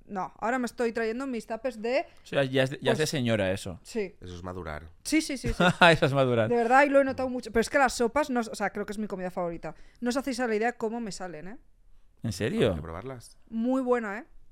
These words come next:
Speaker 1: Nivel Masterchef, ¿eh?
Speaker 2: Vale, vale. Te creo.
Speaker 1: Se me ha antojado ir a Bake Off.
Speaker 3: A mí
Speaker 2: Bueno,
Speaker 3: también, es
Speaker 2: ahora
Speaker 3: que he
Speaker 2: ya.
Speaker 3: empezado a verlo y estoy como, eh, se me daría fatal, pero me encantaría.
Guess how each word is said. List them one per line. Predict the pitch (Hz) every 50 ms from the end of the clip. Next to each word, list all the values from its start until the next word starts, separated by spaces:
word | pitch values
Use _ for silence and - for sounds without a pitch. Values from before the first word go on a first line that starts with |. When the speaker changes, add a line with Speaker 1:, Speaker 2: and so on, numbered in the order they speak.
| - - - _ - - -
Speaker 1:
Nivel | 226 226 220 214 214 214
Masterchef, | 220 220 - - 233 208 - - - 208 202 - 208
¿eh? | 190 - - - - - - - -
Speaker 2:
Vale, | 113 117 120
vale. | 123 120 143 170 - - - - _ - - - - - _
Te | - 123 113
creo. | - - 131 123 113 160 190 180 -
Speaker 1:
Se | - - 262
me | 240 233
ha |
antojado | 247 240 269 - - 269 262 285 - -
ir | 247 247
a | 247 233
Bake | 196 220 208 208 -
Off. | 190 185 - - - - -
Speaker 3:
A | 98
mí | 92 90
Speaker 2:
Bueno, | 110 107 101 101 101
Speaker 3:
también, | 98
es | 95
Speaker 2:
ahora | 92 92 95
Speaker 3:
que | 95
he | 92
Speaker 2:
ya. | 95
Speaker 3:
empezado | 95 95 95 95 95 95
a |
verlo | 92 92 92 92 101 101 110 117
y | 110
estoy | - 440 - 95
como, | 92 107 110 - 107 101 95 73 69
eh, | 90 95 92 90 90 73 71
se | 80 113 107
me | 104
daría | 98 95 98 101 113
fatal, | 131 123 - 98 95 95
pero | 90 92 87
me | 85
encantaría. | 82 80 85 78 82 80 82 80 78